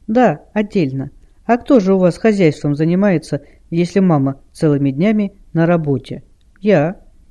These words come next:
И готовишь ты? Ой, баба Маня, знала бы ты, как Лаврецкая готовит. Умереть не встать, особенно картофельные котлеты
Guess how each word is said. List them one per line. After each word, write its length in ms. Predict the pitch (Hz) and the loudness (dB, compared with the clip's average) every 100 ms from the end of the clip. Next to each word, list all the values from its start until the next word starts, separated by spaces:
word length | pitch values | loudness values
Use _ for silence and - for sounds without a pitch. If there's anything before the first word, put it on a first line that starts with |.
| - | -6
И 100 | 170 | 0
готовишь 560 | 143 127 127 135 165 | 0 0 -2 -4 -6
ты? 320 | - 208 214 - _ _ | -2 -2 -2 -12 _ _
Ой, 200 | 233 196 | 0 0
баба 280 | 165 175 156 | 2 0 2
Маня, 380 | 151 143 139 135 _ _ | 0 0 -2 -6 _ _
знала 380 | 151 196 233 185 | -2 2 4 4
бы 140 | 160 | 0
ты, 160 | - 160 | -2 -2
как 240 | 156 160 | -2 0
Лаврецкая 500 | 170 165 151 - 151 | 0 2 -2 -2 -2
готовит. 580 | 160 175 175 143 131 - - - _ | 0 -2 0 0 -2 -10 -20 -20 _
Умереть 480 | 185 202 208 175 190 | 0 4 4 2 0
не 80 | |
встать, 460 | 185 - 175 131 - _ _ | -4 -2 -2 -2 -8 _ _
особенно 680 | 151 139 - 208 180 147 135 - _ | -6 -6 -2 0 0 0 -4 -16 _
картофельные 680 | 165 - 175 180 156 160 160 | -4 0 -2 0 0 0 2
котлеты 640 | 185 185 165 143 143 127 | 0 2 0 0 -2 -10